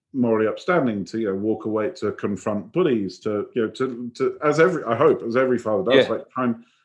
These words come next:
Speaker 1: you try and build an exemplary human being, and then you look back at your own behavior and go,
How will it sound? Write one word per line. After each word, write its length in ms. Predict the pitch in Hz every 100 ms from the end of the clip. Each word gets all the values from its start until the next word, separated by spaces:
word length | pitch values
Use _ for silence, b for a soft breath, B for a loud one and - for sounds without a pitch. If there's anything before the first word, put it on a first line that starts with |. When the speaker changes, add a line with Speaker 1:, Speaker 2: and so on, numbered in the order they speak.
| B
Speaker 1:
you 80 | 117
try 160 | 143
and 120 | 139
build 240 | 113 135 120
an 60 |
exemplary 540 | 117 98 127 123 - 110
human 300 | 123 107 104
being, 440 | 156 147 104 101 - _ _ _ _ _ _
and 120 | 131
then 80 | 143
you 80 | 143
look 120 | 131
back 140 | 131
at 60 | 127
your 140 | 123
own 80 | 123
behavior 400 | 110 139 196 143
and 100 | 123
go, 240 | 117 117